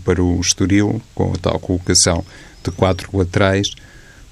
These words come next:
O Luís, eh, já referiu a ausência, hum, de Layun e também de Ricardo, por motivos completamente diferentes.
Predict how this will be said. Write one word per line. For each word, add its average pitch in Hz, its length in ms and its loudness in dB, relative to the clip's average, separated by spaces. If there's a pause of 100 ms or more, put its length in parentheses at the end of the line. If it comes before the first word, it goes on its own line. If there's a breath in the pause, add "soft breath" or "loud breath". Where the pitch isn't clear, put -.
(180)
O 95 140 2
Luís, 90 440 2
eh, 95 200 -4
já 90 240 2
referiu 90 680 2
a - 180 -6
ausência, 87 1040 2
hum, 87 340 -2 (680)
de 101 180 0
Layun 101 880 4 (200)
e 82 560 0
também 87 280 2
de 87 100 0
Ricardo, 101 680 0
por 95 140 -4
motivos 85 420 -4
completamente 87 720 0
diferentes. 92 680 0